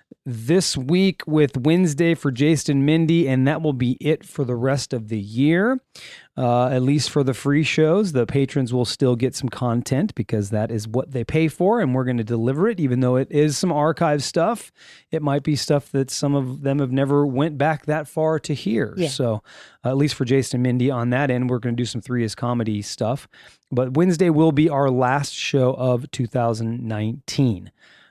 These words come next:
Speaker 1: Uh, for Jace Domini. So I might do some fun stuff for that. I might, uh, do, you know, biggest
Speaker 2: Well, we're gonna
Speaker 1: downloads, all that kind of stuff.
Speaker 2: have Nick on.
Speaker 1: <clears throat> Yes. We, oh, that's right. We are having Nick on. Thank you for that. We're gonna have Nicholas Humphrey back because he has a show. His record release party is gonna be on Saturday.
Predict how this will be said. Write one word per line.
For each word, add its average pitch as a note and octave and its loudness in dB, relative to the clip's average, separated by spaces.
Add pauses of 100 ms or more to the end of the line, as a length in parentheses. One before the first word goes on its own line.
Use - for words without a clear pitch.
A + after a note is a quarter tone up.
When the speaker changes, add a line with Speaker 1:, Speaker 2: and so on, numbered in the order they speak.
(100)
Speaker 1:
Uh, G#2+ -6
for A#2+ -6
Jace A2+ -2
Domini. D3+ 2
So F#3+ 0
I G3+ 2
might A3 0
do A3+ 0
some G3+ 0
fun G#3+ 0
stuff - -2
for G#3+ 0
that. G3+ 4
I C3 2
might, C3 0
uh, C3+ 4
do, C3+ 4
you C#3 2
know, C3 -2 (300)
biggest B2+ -4 (100)
Speaker 2:
Well, C3 2
we're C3+ 0
gonna C3+ 4
Speaker 1:
downloads, B2+ 2
all A#2+ 2
that A#2 -2
kind A#2+ -8
of G#2+ -10
stuff. - -10
Speaker 2:
have G#3+ 0
Nick G#3 -2
on. E3+ -2
Speaker 1:
<clears throat> G#2 -12
Yes. D3+ 2
We, E3 -8
oh, G3 0
that's A#3+ -2
right. C#4 0
We D3 2
are F#3 0
having D#3 0
Nick A2 -2
on. G#2+ -6
Thank A3 -4
you D3+ -8
for A#2+ -4
that. - -12 (460)
We're D3 -2
gonna C#3+ 2
have C#3 2
Nicholas D#3+ 2
Humphrey E3+ 0
back D#3+ 0
because B2 -4
he C3 0
has B2+ 0
a A2+ -4
show. B2 0
His A#2 -4
record A#2+ -4
release A2 -2
party G2 -6
is F#2+ -8
gonna G#2 -8
be G2 -12
on G2 -12
Saturday. - -12